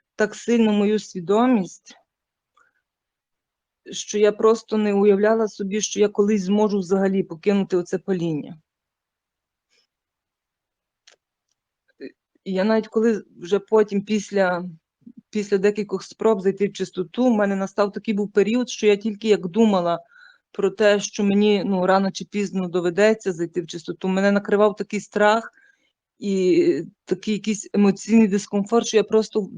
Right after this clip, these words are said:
бували такі випадки, випадки, що я впадала в таку якусь депресію, я, ну, просто переставала будь-що робити. Взагалі,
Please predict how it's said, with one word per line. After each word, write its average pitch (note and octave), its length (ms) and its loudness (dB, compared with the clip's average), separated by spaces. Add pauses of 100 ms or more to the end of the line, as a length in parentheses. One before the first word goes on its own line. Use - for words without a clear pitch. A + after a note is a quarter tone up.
(200)
бували G3+ 460 2
такі G#3 240 -6
випадки, G3+ 520 -2
випадки, G#3+ 600 -2
що - 200 -8
я G#3+ 100 4
впадала G#3 380 2
в D3+ 60 -2
таку - 180 -8
якусь G3+ 200 -6
депресію, G#3 600 0
я, G#3 240 2 (540)
ну, G3 300 -2
просто A3+ 400 0
переставала G3+ 600 2
будь-що G3+ 500 -2
робити. F3 520 0
Взагалі, F#3+ 680 0